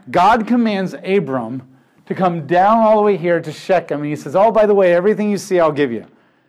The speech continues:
And then he comes down in Bethel and Ai, and he says, "Everything you see, I'll give you." And then it says we're told that Abram settles there, and he begins to live between these two cities. But then we're told,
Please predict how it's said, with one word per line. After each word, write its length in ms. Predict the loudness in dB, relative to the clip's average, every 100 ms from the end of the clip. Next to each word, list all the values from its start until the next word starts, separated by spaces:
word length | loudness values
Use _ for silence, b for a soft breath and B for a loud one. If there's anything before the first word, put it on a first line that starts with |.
| b b b _
And 160 | -4 0
then 60 |
he 80 | 0
comes 260 | 2 0 0
down 260 | 2 2
in 140 | 2 0
Bethel 380 | 2 2 2 -2
and 80 |
Ai, 380 | 0 2 2 2
and 80 | 0
he 60 | -4
says, 200 | -2 0
"Everything 280 | 0 0
you 80 | -4
see, 200 | -2 2
I'll 100 | 2
give 220 | 2 0
you." 260 | -2 -6 -8 b b b -2
And 160 | 0
then 120 | 0
it 40 | -2
says 260 | 0 2
we're 100 | 2
told 320 | 0 2 2 2
that 180 | 0
Abram 280 | -2 0 -2
settles 680 | -2 -6 -2 2 2 0 0
there, 260 | 0 0
and 80 | 0
he 100 | -4
begins 340 | -4 -4 -4 -4
to 120 | -4
live 300 | 2 2 2
between 320 | 0 -2 -4
these 220 | -4 -6
two 160 | -8 -12
cities. 720 | -8 -4 -4 -4 -10 -20 -20 b b b b b b b b
But 260 | -2 -2 0
then 180 | 0 2
we're 140 | 0
told, 320 | 2 2 2